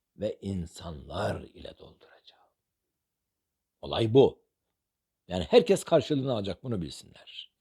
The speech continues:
Ve yüz yirminci ayetimizde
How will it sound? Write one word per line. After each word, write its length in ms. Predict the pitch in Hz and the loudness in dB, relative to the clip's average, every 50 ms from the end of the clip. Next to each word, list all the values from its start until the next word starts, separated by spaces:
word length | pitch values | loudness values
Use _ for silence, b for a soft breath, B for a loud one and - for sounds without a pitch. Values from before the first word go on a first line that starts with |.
| b b b b b b b _ | b b b b b b b _
Ve 240 | 85 92 92 98 101 - _ _ _ _ _ _ _ _ _ | 2 2 2 2 0 -6 _ _ _ _ _ _ _ _ _
yüz 240 | 80 82 82 80 78 | -6 -4 -4 -2 -4
yirminci 340 | 76 78 78 78 82 95 95 | -4 -6 -6 -6 -4 -4 -4
ayetimizde 800 | 82 64 - - - 62 62 57 92 95 107 120 127 123 120 | -4 -6 -8 -10 -16 -18 -16 -14 -10 -6 -4 -2 -2 -4 -6